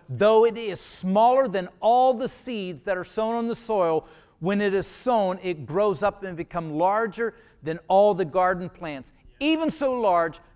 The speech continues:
that birds come and nest in its foliage. Now, in first century, the, the mustard seed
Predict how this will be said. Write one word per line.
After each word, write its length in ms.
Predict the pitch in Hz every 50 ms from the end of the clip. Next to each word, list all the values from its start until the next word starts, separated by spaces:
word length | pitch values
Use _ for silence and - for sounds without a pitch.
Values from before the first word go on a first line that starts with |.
| _ _
that 220 | 190 190 190 - - - _ _ _ -
birds 440 | 117 - 226 240 220 208 160 - -
come 360 | - - 202 202 180 156 131 - _ _
and 200 | 180 175 175 170
nest 260 | 170 175 165 - - 160
in 60 | 160
its 160 | 151 - -
foliage. 560 | - 175 151 135 135 123 - - - - - _ _ _ _ _ _ _ _ _ _ _ _ _ _ _ _ _ _ _ _ _ _ _ _ _ _
Now, 220 | - 190 208 220 -
in 180 | 247 220 202
first 320 | - - 262 285 240 - -
century, 600 | - 311 311 302 - - - 196 170 165 170 - - - _ _ _ 143
the, 260 | 139 196 190 165 - - - _ _ _
the 140 | 156 196 196
mustard 520 | 196 202 220 269 254 - - 285 233 -
seed 480 | - - - 202 190 170 170 180 160